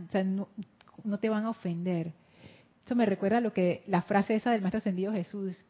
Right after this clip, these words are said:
que el mal venga a mí y no tenga dónde asirse. Si uno no tiene, si uno está en esa fase impersonal, no, no hay dónde asirse, porque es como, es como tratar de, de, de meterle un cuchillo al agua.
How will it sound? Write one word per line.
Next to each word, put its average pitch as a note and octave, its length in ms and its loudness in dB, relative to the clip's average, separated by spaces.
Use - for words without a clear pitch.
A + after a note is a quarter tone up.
que F#3 80 -2
el F3+ 80 0
mal G3+ 300 2
venga A3+ 320 2
a - 20 0
mí A#3+ 280 0
y G#3+ 40 -2
no F#3+ 100 -2
tenga G#3 260 0
dónde G#3 240 0
asirse. G#3 560 -4
Si G#3+ 140 -2
uno A3 120 0
no A#3 140 0
tiene, A3+ 540 0
si G#3+ 100 -4
uno A3 80 0
está A3 180 2
en A3 60 0
esa A3+ 180 0
fase A3 260 -2
impersonal, F#3+ 720 -2
no, A3 220 2
no A#3 120 4
hay B3+ 100 4
dónde C4+ 240 2
asirse, C#4 520 2
porque G#3 320 2
es A3 120 2
como, D#4 280 -2
es G#3+ 120 0
como C#4+ 260 0
tratar G#3 380 2
de, G#3+ 420 2
de, G#3 180 4
de G#3 260 4
meterle G#3 340 2
un A#3+ 60 -4
cuchillo B3+ 420 -4
al A#3+ 120 2
agua. F#3 500 0